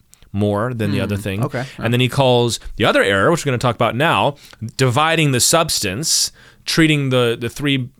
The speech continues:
Speaker 1: persons of the Godhead as if they were three different gods. He calls that the Eastern error because he believes, uh, Orthodox churches tend to drift into that too much, where
Speaker 2: Okay.
Speaker 1: you almost have three gods. So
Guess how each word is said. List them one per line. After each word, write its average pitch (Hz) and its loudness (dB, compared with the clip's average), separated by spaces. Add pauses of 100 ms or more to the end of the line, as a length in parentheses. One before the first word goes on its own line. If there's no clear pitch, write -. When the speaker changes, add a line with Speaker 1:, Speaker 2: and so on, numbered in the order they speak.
Speaker 1:
persons 131 0
of 113 -4
the 113 -4
Godhead 117 0 (240)
as 107 -2
if 123 0
they 120 0
were 110 -2
three 127 -2
different 113 -4
gods. 113 0 (160)
He 156 0
calls 151 0
that 127 0
the 123 -4 (100)
Eastern 123 0
error 90 -4
because 95 -4
he 120 0
believes, 113 -4 (320)
uh, 98 -6 (100)
Orthodox 127 0
churches 143 -2 (300)
tend 135 0
to 117 -4 (180)
drift 113 -2
into 110 -4
that 120 -2
too 113 -6
much, 92 -8
where 117 0
Speaker 2:
Okay. 104 -2
Speaker 1:
you 107 -2
almost 110 -4
have 123 -2
three 104 -6
gods. 82 -6 (480)
So 175 2